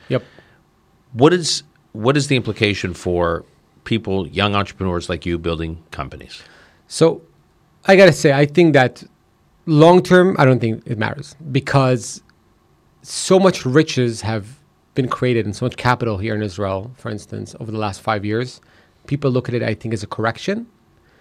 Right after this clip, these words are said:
Speaker 1: um, from in-, insane to really, really big, but it's still really big from
Speaker 2: Mm-hmm.
Speaker 1: the, from the entrepreneur perspective. Actually, from the employee perspective,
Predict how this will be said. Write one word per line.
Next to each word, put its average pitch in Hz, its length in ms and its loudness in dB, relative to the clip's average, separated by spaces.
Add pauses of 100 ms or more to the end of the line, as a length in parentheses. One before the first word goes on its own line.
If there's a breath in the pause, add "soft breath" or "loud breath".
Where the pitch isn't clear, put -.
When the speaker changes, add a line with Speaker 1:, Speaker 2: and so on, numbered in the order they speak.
(240)
Speaker 1:
um, 107 440 -4 (100)
from - 220 -6
in-, 147 260 0
insane 185 640 4 (160)
to 135 400 0 (120)
really, 151 400 6 (100)
really 143 280 4
big, 107 240 0 (300)
but 147 120 6
it's 139 80 -2
still 131 180 0
really 113 200 -4
big 107 180 -12 (380)
from 135 120 -2
Speaker 2:
Mm-hmm. - 20 -2
Speaker 1:
the, 135 180 -2
from - 160 -8
the 143 100 -2
entrepreneur 127 340 -6
perspective. - 520 -16 (540 loud breath)
Actually, 180 280 4
from 175 160 2
the 147 100 6
employee 143 500 2
perspective, 220 720 -4